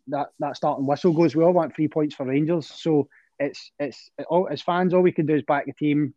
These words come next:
I'm sure that's what they'll have in Perth. Their away support's great. I'm sure they'll have plenty of that. Um, a-, and that's good. But if,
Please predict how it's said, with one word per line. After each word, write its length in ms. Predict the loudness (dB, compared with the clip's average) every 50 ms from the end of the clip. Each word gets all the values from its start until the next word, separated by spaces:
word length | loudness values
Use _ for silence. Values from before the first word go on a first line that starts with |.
| _ _ -8
I'm 80 | -8 -6
sure 240 | -2 2 2 4 4
that's 240 | 4 2 0 -2 -6
what 80 | -8
they'll 80 | -6 -4
have 160 | -4 -4 -2
in 100 | -4 -6
Perth. 300 | -4 -2 0 0 0 -2
Their 100 | -2 -4 -2
away 140 | 0 0 -2
support's 400 | -2 -6 -4 -4 -6 -6 -6 -4
great. 280 | -2 0 0 0 0 -2
I'm 80 | -6 -8
sure 180 | -6 -4 -2 0
they'll 120 | 0 -2
have 120 | -4 -6
plenty 300 | _ -4 -4 -4 -2 -4
of 80 | -2 -2
that. 200 | 0 -2 -2 -4 -8 _ -20 -20 _ _ _ -6 -4
Um, 380 | -2 0 2 2 0 0 -2 -6 _ _ _ _ _ _ _ _ _ _ _ -12
a-, 140 | -10 -6 -6
and 120 | -4 -2
that's 220 | 0 -2 -2 -2 2
good. 300 | 2 2 2 2 -2 -14 _ _ _ _ _ _ _ _ -4
But 140 | -2 -2 -4 _ _ _ _ _ _ _ _ _ -12
if, 140 | -12 -12